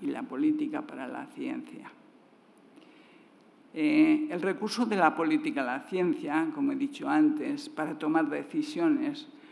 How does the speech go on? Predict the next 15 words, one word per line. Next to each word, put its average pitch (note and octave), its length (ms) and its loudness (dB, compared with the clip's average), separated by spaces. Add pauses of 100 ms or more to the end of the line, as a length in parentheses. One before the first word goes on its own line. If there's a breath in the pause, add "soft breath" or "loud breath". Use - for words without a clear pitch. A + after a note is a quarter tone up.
(300 loud breath)
no F#3 140 -2
debería G3 480 0
estar F3 340 -4
basado D#3 800 2
en E3 200 0
el D#3 160 -2
concepto D#3+ 640 -2
de E3 100 -2
la D3+ 160 2
ciencia E3 600 -2
como D#3+ 340 2
un A3+ 520 4
tótem F3+ 600 0
que D3+ 180 0
sol-, C#3+ 380 0